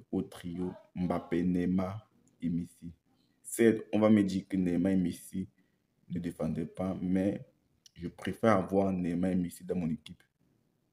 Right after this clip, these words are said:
que d'avoir Dembélé, qui est maladroit devant le but, et Kolo Muani, qui est, qui est parfois, euh,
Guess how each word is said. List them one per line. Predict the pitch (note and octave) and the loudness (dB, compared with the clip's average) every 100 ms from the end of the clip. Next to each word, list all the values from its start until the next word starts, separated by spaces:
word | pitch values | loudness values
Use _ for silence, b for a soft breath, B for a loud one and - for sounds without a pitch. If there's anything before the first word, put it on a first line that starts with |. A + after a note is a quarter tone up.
| - | -4
que | F#2+ | 0
d'avoir | F2+ E2 E2+ F2 E2+ E2 - _ _ _ _ - | 0 0 -2 -2 -2 -6 -14 _ _ _ _ -10
Dembélé, | E2 E2+ E2+ D#2+ D#2+ - _ | -4 -2 0 -2 -4 -10 _
qui | G2+ | 0
est | F#2+ | 2
maladroit | F#2 E2+ E2+ - F2 | 2 0 -4 -6 -4
devant | E2 F#2 | -2 -2
le | F2 | -2
but, | F2 G2 A2 b b b b b _ _ | -2 -6 -6 b b b b b _ _
et | - E2+ - | 0 0 0
Kolo | - F2+ | 0 0
Muani, | F#2+ F#2 F2+ F#2 F#2 - _ _ _ _ _ _ _ - _ _ | 2 2 2 0 -2 -6 _ _ _ _ _ _ _ -20 _ _
qui | - G2 | -2 2
est, | F#2+ F#2+ - _ b b b b _ _ _ _ _ _ _ _ _ _ | 2 0 -4 _ b b b b _ _ _ _ _ _ _ _ _ _
qui | - A2+ | 2 4
est | G#2+ | 4
parfois, | - F2 - - G2 G2 F#2 | 4 0 0 -4 2 4 4
euh, | E2+ | 2